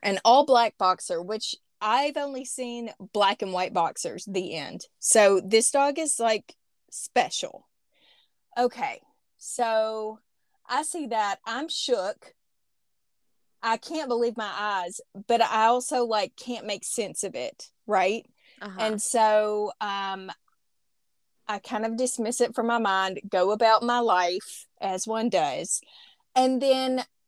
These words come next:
Speaker 1: like, the next week, I see a woman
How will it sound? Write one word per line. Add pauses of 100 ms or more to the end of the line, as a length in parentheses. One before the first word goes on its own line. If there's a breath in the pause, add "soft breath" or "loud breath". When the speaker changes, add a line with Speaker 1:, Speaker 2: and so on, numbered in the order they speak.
(160)
Speaker 1:
like,
the
next
week,
I
see
a
woman